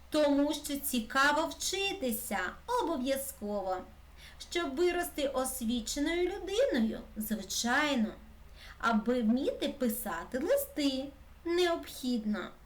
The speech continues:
Тому що всі діти вчаться.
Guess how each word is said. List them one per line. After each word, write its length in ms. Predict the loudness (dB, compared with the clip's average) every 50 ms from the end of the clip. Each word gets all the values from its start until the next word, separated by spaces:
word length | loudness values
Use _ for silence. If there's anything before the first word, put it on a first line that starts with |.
| -20 -20 -20 -18 -18 -18 -18 -18 -18 -20 -18 -4
Тому 340 | 2 4 4 4 4 2 0
що 220 | -2 -4 -4 -4 -4
всі 380 | -4 -6 -4 0 2 2 2
діти 320 | 2 2 0 0 0 -2 -4
вчаться. 1000 | -4 -4 -2 0 2 4 4 4 4 2 0 -2 -4 -2 0 2 2 2 0